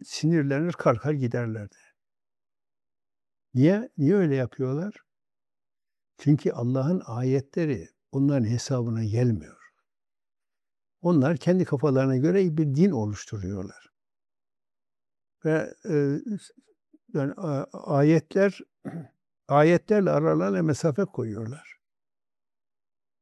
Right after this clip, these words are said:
Dolayısıyla a-, asıl mesele Allah'ın ne-, Allah'ın dediğine uymaktır. Kendi kafamıza göre din oluşturmak değil. Şimdi mesela şeyde,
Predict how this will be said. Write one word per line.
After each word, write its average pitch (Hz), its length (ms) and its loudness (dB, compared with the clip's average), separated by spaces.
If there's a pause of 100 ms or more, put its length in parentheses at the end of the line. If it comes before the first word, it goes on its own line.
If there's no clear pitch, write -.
(1500)
Dolayısıyla 147 680 2 (160)
a-, 135 80 -2
asıl 147 400 -2
mesele 180 560 -2 (160)
Allah'ın 147 720 0
ne-, 156 240 -4
Allah'ın 156 440 0
dediğine 131 400 4
uymaktır. 113 580 0
Kendi 143 280 0
kafamıza 143 460 0
göre 131 280 2
din 135 140 2
oluşturmak 131 720 0
değil. 113 240 -2 (2500)
Şimdi 156 640 0 (880)
mesela 151 640 -2
şeyde, 147 580 -2